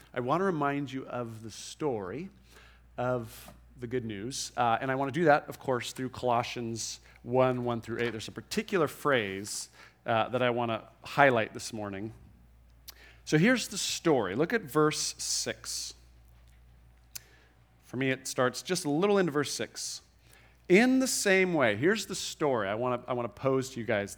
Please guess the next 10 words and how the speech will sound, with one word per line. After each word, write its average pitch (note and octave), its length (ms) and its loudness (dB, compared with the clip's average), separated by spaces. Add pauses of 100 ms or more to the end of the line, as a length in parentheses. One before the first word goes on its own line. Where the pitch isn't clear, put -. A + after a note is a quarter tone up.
as A#2 180 -6
we A#2 200 -4
move C3 180 -2
into B2+ 100 -2
the A2 60 -6
fall. G#2 260 -10 (580)
"In B3 480 4
the F#3+ 100 0
same D3+ 480 0
way, A2 400 0